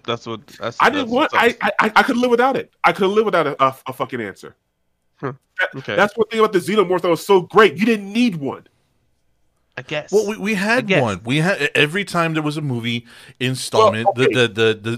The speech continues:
Speaker 3: the, the story evolved. In the very
Speaker 2: Okay,
Speaker 3: first
Speaker 2: okay.
Speaker 3: movie.
Speaker 2: Let me say, let me say this then. Like, okay, we had one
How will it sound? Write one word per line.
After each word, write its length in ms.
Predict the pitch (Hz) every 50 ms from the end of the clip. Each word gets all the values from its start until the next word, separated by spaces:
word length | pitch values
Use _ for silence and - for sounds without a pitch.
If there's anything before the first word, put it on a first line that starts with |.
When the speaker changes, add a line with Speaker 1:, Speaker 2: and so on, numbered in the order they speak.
| 113 117 120
Speaker 3:
the, 60 | 113 104
the 120 | 110 120
story 340 | - - - 135 131 143 151
evolved. 540 | 175 139 131 147 170 180 147 107 98 - _ - - - -
In 140 | - 127 127
the 80 | 131 123
very 200 | 110 127 135 -
Speaker 2:
Okay, 180 | - - 170
Speaker 3:
first 240 | 151 - 214 - 165
Speaker 2:
okay. 80 | 147 139
Speaker 3:
movie. 280 | 131 104 107 104 104 101 - - - 156 147 - - _ _ _ _ _ - 156
Speaker 2:
Let 120 | 156 170
me 80 | 170 156
say, 120 | - 160
let 200 | 143 143 139 123
me 60 | 127
say 180 | 127 - 135 120
this 160 | 110 107 104
then. 180 | - 101 87 87 107
Like, 300 | 113 113 110 104 - _ _ _ _ _ _ _ _ _ _ _ _ _ _ _ _ _ _ _ _ _ _ _ _
okay, 500 | 165 180 165 170 - 180 165 135 110 - - _ -
we 100 | 151 135
had 400 | - 156 170 185 208 196 170 185
one 320 | 214 220 240 247 254